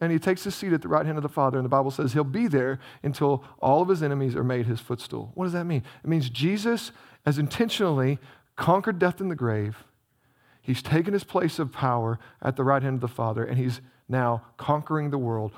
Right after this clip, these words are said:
one soul, one person, one group at a time. And he's going to get people from every tribe, tongue, and nation. And in Matthew twenty-four fourteen, he says, "Okay, when that has happened,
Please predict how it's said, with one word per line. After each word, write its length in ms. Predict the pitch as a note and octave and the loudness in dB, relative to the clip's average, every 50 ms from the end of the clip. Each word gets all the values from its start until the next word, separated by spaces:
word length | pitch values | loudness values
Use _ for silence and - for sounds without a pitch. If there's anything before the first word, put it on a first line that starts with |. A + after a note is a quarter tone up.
| - _ | -16 _
one 220 | - B2 C3+ C#3+ D#3 | -4 -2 -2 -2 -2
soul, 500 | - - - B2 A#2+ A#2+ A#2+ A#2+ A#2 C3 - | -4 -4 -2 -2 0 0 -2 -2 -4 -6 -6
one 220 | - C3 C3+ C#3+ | -4 -2 -2 -2
person, 460 | C3+ - C3 B2 A2+ - - A#2+ A#2 G#2+ - - - _ | -2 -2 -2 -2 -2 -2 -4 -6 -6 -6 -8 -14 -12 _
one 260 | C3 C3 C#3+ D3 D3 - _ _ _ _ _ | -4 -4 -4 -4 -6 -10 _ _ _ _ _
group 220 | - C3 C3 B2+ C3 | -2 -2 -2 -2 0
at 120 | - C3 | -2 -2
a 40 | B2 | -2
time. 340 | A2 - A#2 G#2+ G#2 G#2 G2+ - - - - | -2 -4 -6 -4 -4 -6 -6 -8 -12 -20 -6
And 140 | - - C3 | -2 0 0
he's 240 | A#2 D3 E3 D#3+ C3 | 0 0 0 0 0
going 340 | B2+ D3 D#3 E3+ F3 E3 C#3+ | 2 2 2 2 0 -2 -2
to 80 | - | -2
get 200 | D3 C3 D#3+ D#3 | 0 0 0 0
people 220 | - F3+ F#3+ - C#3 | 0 -2 -2 -2 -2
from 160 | - - C#3 | -2 -2 -2
every 240 | C#3 C#3+ C#3 D3+ D3+ | 0 2 2 2 0
tribe, 280 | - - C#3 C#3 B2+ | 2 2 2 2 2
tongue, 160 | - C#3+ B2+ B2+ | 0 -2 -2 -2
and 80 | A#2+ | -2
nation. 340 | B2+ B2+ B2 - - - - - _ _ _ _ _ _ _ _ _ _ _ _ _ _ _ _ _ _ _ _ _ _ _ _ _ _ - | -4 -4 -6 -8 -10 -14 -18 -20 _ _ _ _ _ _ _ _ _ _ _ _ _ _ _ _ _ _ _ _ _ _ _ _ _ _ -4
And 60 | C3 | -2
in 60 | C3 | 0
Matthew 240 | C#3+ C#3+ C3+ C#3+ C3+ | 0 0 -2 -2 -4
twenty-four 260 | - C#3+ C#3 B2 C3 | -2 -2 -2 -2 -4
fourteen, 320 | A#2+ A#2+ C#3+ - - F3 | -4 -4 -6 -4 -4 -4
he 60 | E3 C3+ | -4 -2
says, 200 | A2+ C3+ B2+ B2+ | -2 0 0 0
"Okay, 220 | C3+ - F3 C#3 | 0 2 2 2
when 220 | B2 B2 B2 B2 | 2 2 0 2
that 160 | B2+ C3 C#3+ E3+ | 2 2 2 0
has 100 | D#3+ - | -2 -2
happened, 400 | - D#3+ D#3 - - - - | -2 -4 -4 -4 -8 -14 -14